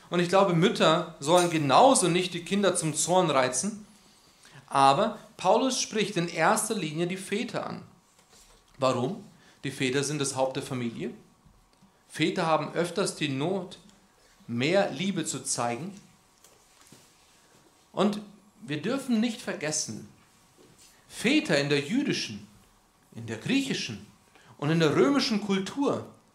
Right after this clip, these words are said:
waren nicht die Väter, wie wir uns das von Gott wünschen. Das waren Väter, die,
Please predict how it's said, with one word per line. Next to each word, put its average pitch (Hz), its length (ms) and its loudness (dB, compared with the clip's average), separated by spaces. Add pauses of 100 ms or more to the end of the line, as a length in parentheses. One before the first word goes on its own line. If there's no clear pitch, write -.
(340)
waren 139 360 0
nicht - 460 -6 (120)
die 156 100 -6
Väter, 117 520 -6 (520)
wie 135 160 -6
wir 156 160 0
uns 135 140 -4
das 131 140 -6
von 123 160 -6
Gott 113 220 -6
wünschen. 110 320 -12 (3500)
Das 156 200 0
waren 226 160 4
Väter, 208 420 0
die, 151 420 -4